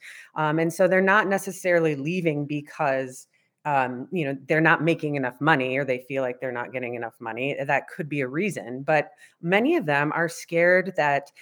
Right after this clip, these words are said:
because of the conditions that they're working in,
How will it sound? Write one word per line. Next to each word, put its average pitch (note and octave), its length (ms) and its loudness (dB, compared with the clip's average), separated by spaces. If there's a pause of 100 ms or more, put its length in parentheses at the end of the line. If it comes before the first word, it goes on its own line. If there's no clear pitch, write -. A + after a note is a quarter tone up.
(220)
because G3 340 0
of G#3+ 80 -4
the G#3 120 0
conditions F3 600 -2
that D#3+ 160 0
they're C#3 160 0
working F3+ 460 0
in, B2+ 360 -4